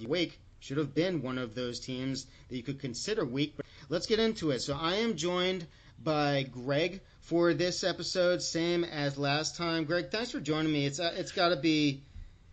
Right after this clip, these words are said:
a tough pill to swallow for Duke players, for fans, and just for everyone. I'll start off real quick by just kinda giving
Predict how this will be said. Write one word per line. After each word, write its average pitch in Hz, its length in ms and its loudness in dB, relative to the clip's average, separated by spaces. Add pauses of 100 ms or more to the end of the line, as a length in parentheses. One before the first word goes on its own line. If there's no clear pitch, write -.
(120)
a 143 80 -8
tough 277 280 2
pill 262 220 6
to 190 60 2
swallow 175 560 2
for 135 260 -2
Duke 160 380 -4
players, 156 720 2
for 127 160 -12
fans, 165 720 0 (480)
and 160 320 0
just 202 220 -4
for 214 200 2 (120)
everyone. 131 720 0 (720)
I'll 214 220 0
start 226 280 2
off 160 280 2
real 170 140 2
quick 170 220 -4
by 156 220 2
just 156 480 -2
kinda 160 240 -2
giving 151 600 2